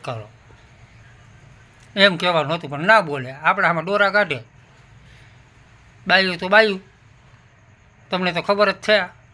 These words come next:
જણુનું કોઈ દી ક્યાંય હાલ્યું નથી. આપણું શું હાલવાનું યાર? ભગવાનનું નહોતું હાલ્યું તો આપણું હાલે?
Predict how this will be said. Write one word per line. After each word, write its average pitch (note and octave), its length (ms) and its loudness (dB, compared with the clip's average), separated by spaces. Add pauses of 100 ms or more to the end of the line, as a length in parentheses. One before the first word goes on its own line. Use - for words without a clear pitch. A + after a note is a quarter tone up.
(160)
જણુનું F#3 360 0
કોઈ F#3 160 -4
દી E3+ 80 -6
ક્યાંય E3+ 220 4
હાલ્યું G3+ 260 2
નથી. E3 280 -12 (760)
આપણું G3 320 0
શું D#4+ 160 -4
હાલવાનું D3 440 0
યાર? B2+ 140 -20 (1000)
ભગવાનનું B3+ 420 2
નહોતું C4 200 -2
હાલ્યું B3+ 160 0
તો A#3+ 60 4
આપણું B3+ 240 0
હાલે? D#4 160 4